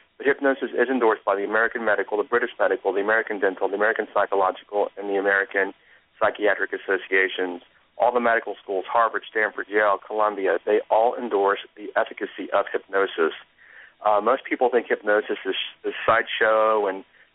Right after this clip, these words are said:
and the, uh, the comedy show and all of that. Well, that is hypnosis.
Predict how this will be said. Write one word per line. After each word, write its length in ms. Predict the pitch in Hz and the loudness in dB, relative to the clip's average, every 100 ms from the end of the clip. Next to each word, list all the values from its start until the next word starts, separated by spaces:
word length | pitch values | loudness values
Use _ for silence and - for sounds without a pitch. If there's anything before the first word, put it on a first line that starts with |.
| - | -2
and 280 | 107 104 98 | 0 0 0
the, 160 | 104 95 | 2 4
uh, 160 | 95 | 4
the 100 | 98 | 0
comedy 380 | - 123 120 120 | 0 0 2 -2
show 340 | - 110 104 | -2 0 2
and 80 | 101 | 2
all 160 | 101 101 | 2 2
of 100 | 92 | 2
that. 320 | 101 98 92 - | 2 2 0 -4
Well, 220 | 117 117 - | 0 0 0
that 160 | 127 131 | 0 2
is 120 | 131 - | 0 -4
hypnosis. 580 | - 117 131 - 90 | -2 0 0 -2 -6